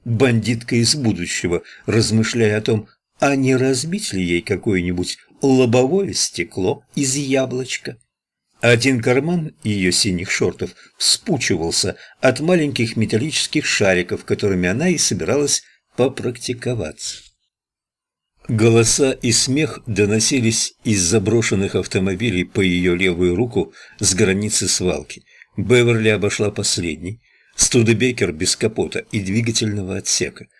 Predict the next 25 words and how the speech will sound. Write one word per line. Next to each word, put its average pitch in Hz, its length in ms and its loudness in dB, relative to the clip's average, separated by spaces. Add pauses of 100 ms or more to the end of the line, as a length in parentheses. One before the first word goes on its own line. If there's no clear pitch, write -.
(400)
Приветственный 127 800 4
крик 135 400 -2
замер 101 540 2
на 87 80 -4
её 92 280 0
губах. 90 440 -4 (200)
Рука, 123 440 2
вскинутая 85 580 -2
в - 80 -18
приветствии, 87 720 -2
не 123 160 2
просто 104 480 0
упала 110 380 -2
вниз, 80 260 -4
казалось, 110 540 0 (240)
отсохла. 110 840 0 (640)
Беверли 98 540 2
сконфузилась, 95 920 -2
мелькнула 95 440 0
мысль: 92 400 0 (680)
«Господи, 90 600 -4
почему 104 400 0
они 90 220 -4
все 123 340 0 (300)
голые?» 107 720 0